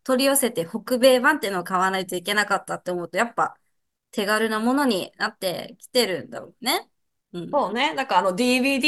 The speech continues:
Speaker 2: ィーと一緒で、北米版のディーブイディーをプレイするためには北米版のディーブイディープレイヤーが必要でとか、
Speaker 1: うん。
Speaker 2: そういうふうに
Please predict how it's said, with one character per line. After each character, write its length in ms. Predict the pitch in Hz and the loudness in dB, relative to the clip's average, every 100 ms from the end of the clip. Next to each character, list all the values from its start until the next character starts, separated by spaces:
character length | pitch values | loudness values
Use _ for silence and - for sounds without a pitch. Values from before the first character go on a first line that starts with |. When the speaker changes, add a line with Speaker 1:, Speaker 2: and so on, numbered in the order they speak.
| 269 | 2
Speaker 2:
ィ 40 | |
ー 20 | 196 | 2
と 120 | 151 | -2
一 60 | |
緒 180 | - 180 | -2 -2
で、 300 | 165 175 170 | 4 4 6
北 280 | 208 262 277 | 4 2 4
米 200 | 254 254 | 4 6
版 220 | 240 240 | 6 6
の 140 | 240 208 | 6 2
デ 80 | 185 | 0
ィ 100 | 180 | 0
ー 60 | |
ブ 60 | 190 | -2
イ 140 | 185 | -2
デ 100 | 185 | 4
ィ 20 | 202 | 4
ー 40 | |
を 20 | |
プ 160 | 170 220 | 4 4
レ 120 | 220 | 4
イ 40 | 185 | 4
す 80 | |
る 60 | 170 | 0
た 80 | 185 | -2
め 120 | 180 | -2
に 120 | 180 | 0
は 120 | 156 | -2
北 160 | 214 220 | 0 2
米 200 | 196 185 | 4 6
版 200 | 185 185 | 6 4
の 120 | 254 | 4
デ 160 | 190 185 | 2 0
ィ 20 | |
ー 20 | |
ブ 60 | 180 | 0
イ 80 | 175 | 0
デ 140 | 180 | 0
ィ 20 | |
ー 20 | |
プ 120 | 202 226 | 4 6
レ 60 | |
イ 20 | |
ヤ 80 | 175 | 6
ー 20 | |
が 80 | - | 2
必 320 | - 220 - | -6 -8 -4
要 140 | 175 175 | -2 4
で 200 | 220 185 | 6 6
と 100 | - | 4
か、 200 | 160 - - - 185 | 0 -2 -6 -16 -14
Speaker 1:
う 140 | 180 | -8
ん。 40 | 180 | 4
Speaker 2:
そ 140 | 254 | 8
う 40 | |
い 40 | 240 | 8
う 20 | |
ふ 60 | 247 | 6
う 60 | |
に 240 | 175 135 | -2 -4